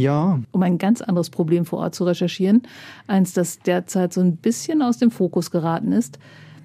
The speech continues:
Speaker 2: nämlich das der Flüchtlinge aus Darfur. Weil Darfur liegt quasi nebenan. Du hattest es auch am Anfang gesagt.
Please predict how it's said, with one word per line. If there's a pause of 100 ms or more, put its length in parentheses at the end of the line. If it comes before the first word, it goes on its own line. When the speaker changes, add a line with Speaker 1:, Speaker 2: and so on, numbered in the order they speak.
(120)
Speaker 2:
nämlich
das
der
Flüchtlinge
aus (120)
Darfur. (600)
Weil (100)
Darfur
liegt
quasi
nebenan. (440)
Du
hattest
es
auch
am
Anfang
gesagt.